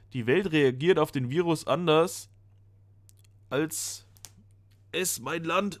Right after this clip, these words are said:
tut. Jede Regierung hat sich für andere Maßnahmen entschieden. Ich sage nicht, dass es gar keine Events geben soll.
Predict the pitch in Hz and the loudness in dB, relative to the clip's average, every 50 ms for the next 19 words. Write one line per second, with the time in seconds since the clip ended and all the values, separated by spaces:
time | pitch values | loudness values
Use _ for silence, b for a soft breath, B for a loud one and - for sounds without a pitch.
0 | - - - 196 220 233 247 233 147 - 220 190 190 165 165 151 135 139 165 208 | -14 -8 -4 -2 0 2 0 0 0 -4 0 2 2 2 2 -2 -6 -4 -2 -2
1 | 233 196 185 185 202 220 240 247 254 - - _ _ _ _ _ _ _ _ _ | 0 2 2 2 2 2 0 -2 -6 -10 -18 _ _ _ _ _ _ _ _ _
2 | _ _ _ - - - - 156 180 - - 190 - - 160 135 151 170 156 147 | _ _ _ -20 -16 -4 0 0 0 0 -2 -4 0 2 2 2 4 4 4 4
3 | 135 131 143 156 156 - 143 135 139 147 139 135 131 123 - 151 156 151 131 123 | 4 6 4 4 4 4 4 4 4 4 2 -2 -4 -4 -4 -4 -4 -4 -2 -4
4 | 113 117 113 - 139 135 160 165 147 139 143 151 147 - 127 135 135 143 135 123 | -4 -4 -2 -2 0 0 0 0 0 -2 -2 -4 -2 -2 -2 0 0 -2 -4 -4
5 | 123 135 135 151 165 - 160 139 131 123 117 113 120 117 110 - - 131 151 151 | 0 0 2 2 0 0 -2 -2 -2 -2 -2 -2 -2 -2 -4 -4 -2 -2 -2 -2
6 | 135 110 107 107 107 113 120 135 | -2 -4 0 2 2 2 0 -2